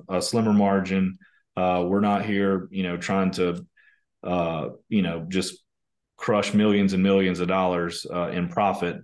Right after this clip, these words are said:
if it means, you know, uh, somebody in the fitness industry can't get healthy or, or can't afford fitness equipment, um, you know, on their journey. We wanna take care of everyone.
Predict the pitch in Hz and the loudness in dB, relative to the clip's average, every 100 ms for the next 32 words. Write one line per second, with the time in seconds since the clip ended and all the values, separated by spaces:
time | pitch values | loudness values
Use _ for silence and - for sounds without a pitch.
0 | - 82 92 87 87 98 95 87 85 - | -10 -4 -2 -2 0 2 0 -2 -6 -6
1 | 95 87 85 82 - 87 87 82 - _ | -4 -2 -4 -6 -6 -4 -4 -4 -10 _
2 | - - 98 92 90 90 87 - 85 85 | -12 0 2 2 2 0 -2 -2 -2 -2
3 | 95 87 - 90 82 101 90 87 87 - | -2 -2 -2 -4 -4 -2 -2 -2 -4 0
4 | 95 92 92 82 82 82 87 87 107 95 | -2 0 -2 -2 -4 -2 -2 -2 0 -2
5 | 92 92 82 - 85 - 85 90 73 85 | -2 -2 -2 -2 -4 -4 -6 -4 -4 -6
6 | 69 - _ _ 90 82 87 87 78 82 | -8 -16 _ _ -6 -2 -2 -2 -2 -4
7 | 82 80 80 76 73 87 92 87 95 82 | -4 -4 -6 -8 -6 -2 0 0 -2 -4
8 | 90 82 90 98 95 92 92 87 | -4 -2 0 2 2 0 -2 -4